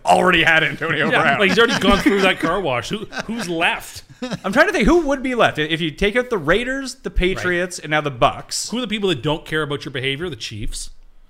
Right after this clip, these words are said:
Speaker 2: Maybe the Bengals.
Speaker 1: Now, the, the new Bengals don't seem like they're on that. And
Speaker 2: No.
Speaker 1: they, and they really don't need him.
Speaker 2: They don't. So
Speaker 1: Like,
Speaker 2: may-
Speaker 1: the, the, the
Speaker 2: the
Speaker 1: Chiefs?
Speaker 2: Chiefs? But, like,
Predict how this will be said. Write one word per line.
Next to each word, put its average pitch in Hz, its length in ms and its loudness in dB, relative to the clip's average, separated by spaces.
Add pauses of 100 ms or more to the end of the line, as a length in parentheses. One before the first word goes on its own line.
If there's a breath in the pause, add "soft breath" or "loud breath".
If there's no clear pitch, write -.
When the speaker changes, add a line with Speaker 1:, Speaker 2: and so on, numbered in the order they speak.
(480)
Speaker 2:
Maybe 127 280 -4
the 135 100 -6
Bengals. 127 560 -4 (1160)
Speaker 1:
Now, 180 100 0
the, 233 140 -6
the 247 200 -6
new 262 200 2
Bengals 202 400 4
don't 170 140 0
seem 175 140 -4
like 160 140 -2
they're 147 140 0
on 143 160 0
that. 98 180 -8
And 196 80 2
Speaker 2:
No. 254 100 4
Speaker 1:
they, 240 140 2
and 233 100 0
they 202 120 6
really 180 240 4
don't 139 240 -2
need 113 160 -4
him. 90 120 -14 (220)
Speaker 2:
They - 120 0
don't. 139 260 -4 (140)
So 143 120 -12
Speaker 1:
Like, 165 240 0
Speaker 2:
may- 190 60 2
Speaker 1:
the, - 60 -6 (260)
the, 139 80 -8
the 107 60 -12 (240)
Speaker 2:
the 120 40 -12
Speaker 1:
Chiefs? 185 220 -4
Speaker 2:
Chiefs? 240 300 -4 (420 soft breath)
But, 214 120 0
like, 220 200 0